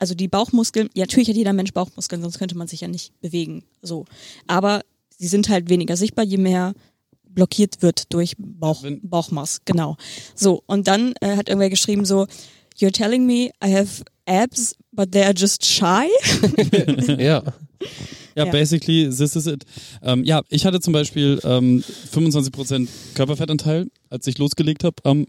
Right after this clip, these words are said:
Speaker 2: ersten.
Speaker 1: Wie misst man das? Woher weiß man das, Digga?
Speaker 2: Ähm, jede Messmethode, die es dort gibt,
Speaker 1: Ist falsch.
Speaker 2: ist ungenau.
Speaker 1: Okay.
Speaker 2: Ähm, die einfachste Messmethode ist,
Speaker 3: Bauchgefühl.
Speaker 2: ähm,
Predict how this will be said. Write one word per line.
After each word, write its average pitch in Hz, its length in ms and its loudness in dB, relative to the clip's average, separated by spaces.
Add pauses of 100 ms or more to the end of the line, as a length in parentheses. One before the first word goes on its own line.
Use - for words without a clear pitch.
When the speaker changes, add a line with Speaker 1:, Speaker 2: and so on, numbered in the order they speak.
Speaker 2:
ersten. 156 460 -4
Speaker 1:
Wie 262 100 6
misst 359 240 0
man 254 140 -2
das? 180 200 -4
Woher 277 160 2
weiß 330 220 -6
man 254 120 -2
das, 185 200 -8
Digga? 175 320 -8
Speaker 2:
Ähm, 123 440 2
jede 180 340 2
Messmethode, 143 960 0
die 120 260 -12
es 120 160 -8
dort 117 240 -6
gibt, - 40 -2
Speaker 1:
Ist 226 200 -6
falsch. 170 300 -2
Speaker 2:
ist - 320 -6
ungenau. 151 640 2 (160)
Speaker 1:
Okay. 190 300 -6 (440)
Speaker 2:
Ähm, 117 420 2
die 120 240 -4
einfachste 156 460 -2
Messmethode 135 680 2
ist, 120 440 -2
Speaker 3:
Bauchgefühl. 120 480 0
Speaker 2:
ähm, 117 60 -10